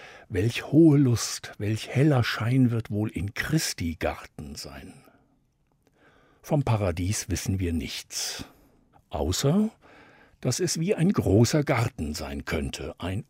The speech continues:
unfassbar schöner. Keiner in Reih und Glied. Jeden Tag gibt es Neues zu entdecken.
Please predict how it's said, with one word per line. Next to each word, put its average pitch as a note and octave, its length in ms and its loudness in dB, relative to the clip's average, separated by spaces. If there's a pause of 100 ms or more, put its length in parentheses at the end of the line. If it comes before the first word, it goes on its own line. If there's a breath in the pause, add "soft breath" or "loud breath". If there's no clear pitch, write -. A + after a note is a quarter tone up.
unfassbar C3 880 -2
schöner. D2 600 -8 (840 loud breath)
Keiner D3 340 4
in C#2+ 120 -2
Reih E2+ 300 0
und - 220 -6
Glied. F#2+ 440 -2 (920 loud breath)
Jeden F3+ 300 6
Tag C#3 280 2
gibt - 280 -2
es - 140 -2
Neues D2+ 600 0
zu - 160 -12
entdecken. - 680 -12